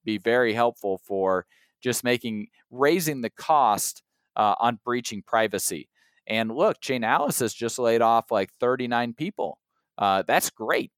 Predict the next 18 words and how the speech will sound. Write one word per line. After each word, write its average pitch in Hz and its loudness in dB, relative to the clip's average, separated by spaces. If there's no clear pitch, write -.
You 110 -4
know, 139 2
let's 147 0
make 156 -2
it 107 -2
more 139 0
difficult 127 -2
on 113 -2
them, 131 -2
raise 147 0
the - -4
cost 151 2
to 113 -4
breach 131 -8
the 107 -8
privacy. 110 -4
And 123 -4
remember, 131 -2